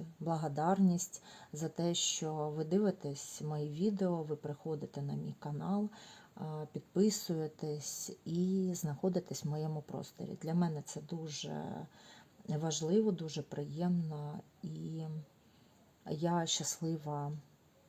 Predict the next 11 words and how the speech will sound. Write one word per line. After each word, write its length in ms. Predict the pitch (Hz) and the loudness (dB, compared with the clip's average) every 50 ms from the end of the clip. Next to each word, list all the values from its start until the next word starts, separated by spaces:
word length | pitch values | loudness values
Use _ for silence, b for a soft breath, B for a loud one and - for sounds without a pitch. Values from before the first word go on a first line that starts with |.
| _ _ _ _ _ _ - - - - _ 156 | _ _ _ _ _ _ -20 -20 -20 -12 _ -4
від 200 | 147 160 - - | -4 -4 -2 2
того, 300 | - 180 190 185 185 160 | 4 4 6 6 4 4
що 640 | - - - - - 151 151 151 147 147 143 143 143 | 4 0 -2 0 0 0 2 2 2 2 0 0 0
в 40 | 151 | -2
моєму 300 | 147 147 147 147 147 143 | 0 0 0 -2 -2 -4
просторі 460 | - 156 165 175 - - - 147 151 | -4 -4 -4 -4 -4 -4 -4 -4 -4
знаходяться 1200 | 143 - 143 143 143 - - 156 151 147 143 139 135 - - - - - 143 147 - - - - | -4 -4 -4 -4 -4 -6 -4 -4 -4 -4 -4 -8 -8 -8 -12 -10 -8 -6 -6 -6 -6 -6 -6 -4
неймовірні, 600 | - 151 147 143 147 147 143 165 180 180 175 165 | -2 -2 0 0 0 0 0 0 2 2 2 0
прекрасні 600 | 147 - - 147 - - 139 139 139 - - 151 | 0 -4 -10 -12 -8 -6 -6 -6 -6 -6 -8 -8
жінки. 420 | 143 - - - 156 - - - - - - _ _ B B B B B B B B B B B B B B B B B B | -8 -8 -8 -8 -8 -8 -10 -16 -18 -18 -20 _ _ B B B B B B B B B B B B B B B B B B
Отож, 420 | - 185 185 - 226 196 165 139 | 0 0 6 6 6 6 6 2